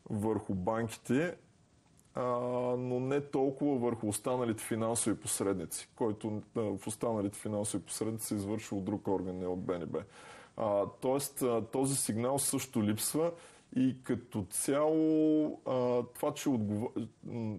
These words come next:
приемането ни в еврозона, че означава, че отговаряме в дългосрочен период на маастрихтските критерии, а не само моментно. Както ние понякога казваме: „Да, тази година отговаряме, следващата не отговаряме.“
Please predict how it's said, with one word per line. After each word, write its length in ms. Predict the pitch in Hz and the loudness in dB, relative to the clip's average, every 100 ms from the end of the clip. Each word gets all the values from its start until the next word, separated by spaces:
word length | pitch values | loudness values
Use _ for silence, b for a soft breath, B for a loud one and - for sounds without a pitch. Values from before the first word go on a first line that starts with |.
| - | -2
приемането 480 | 117 135 147 143 127 | -2 0 -2 -2 -4
ни 80 | |
в 100 | 113 | -2
еврозона, 460 | 135 135 127 120 139 | 0 0 2 2 0
че 160 | - 123 | -2 -2
означава, 480 | 113 104 98 135 | 0 -2 0 0
че 140 | 135 135 | 0 0
отговаряме 460 | 110 107 123 143 | 0 2 0 2
в 60 | 127 | 0
дългосрочен 640 | 107 104 104 135 139 139 117 | 2 2 0 0 -2 -2 -4
период 380 | 123 110 135 | -2 0 0
на 80 | 135 | -2
маастрихтските 720 | 113 123 127 135 123 - 107 | 0 0 0 -4 -4 -4 -6
критерии, 520 | 104 110 95 131 123 135 | -2 -4 0 2 2 2
а 60 | |
не 140 | 120 123 | 2 0
само 260 | - 131 | 0 0
моментно. 680 | 131 117 107 117 107 - 87 - B B B B - | 0 0 0 0 -2 -4 -10 -12 B B B B -2
Както 320 | 127 - 113 | -2 0 0
ние 220 | 123 127 | 2 0
понякога 460 | 123 117 120 110 107 | 0 2 2 2 2
казваме: 340 | 123 120 113 | 0 2 2
„Да, 160 | 110 117 | 2 2
тази 320 | - 135 120 | 2 2 2
година 360 | 107 113 131 | 2 2 2
отговаряме, 580 | 104 101 104 147 160 151 | 2 2 2 2 2 2
следващата 640 | 143 143 131 131 - - 131 | 2 2 0 -2 -6 -4 0
не 80 | |
отговаряме.“ 640 | 117 107 107 113 98 82 | 0 2 2 4 2 0